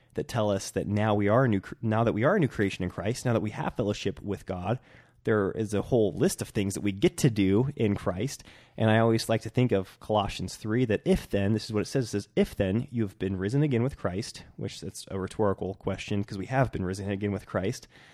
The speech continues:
So it says, "If then you have been risen again with Christ, seek those things which are above. Set your mind on things above, not on things of this earth." And so when I think about that, I'm thinking, "Okay, well, how can I set my mind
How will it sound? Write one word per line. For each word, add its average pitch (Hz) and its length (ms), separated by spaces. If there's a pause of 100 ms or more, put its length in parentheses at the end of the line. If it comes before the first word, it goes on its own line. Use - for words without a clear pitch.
(260)
So - 100
it 104 60
says, 113 220
"If 165 240
then 98 200
you 101 80
have 104 100
been 98 140
risen 117 200
again 139 140
with 147 160
Christ, 101 400 (380)
seek - 420
those 180 240
things 165 260
which 147 200
are 107 180
above. 127 480 (220)
Set - 420
your 165 80
mind 123 560 (280)
on 104 120
things 101 220
above, 101 420
not 107 200
on 107 80
things 104 260
of 98 60
this 104 260
earth." - 280 (480)
And 117 240
so 135 120
when 123 100
I 104 60
think - 240
about 107 320
that, 92 320
I'm 110 100
thinking, 117 200
"Okay, 110 200
well, 95 80
how 156 280
can 156 120
I 135 60
set - 180
my 107 140
mind 113 540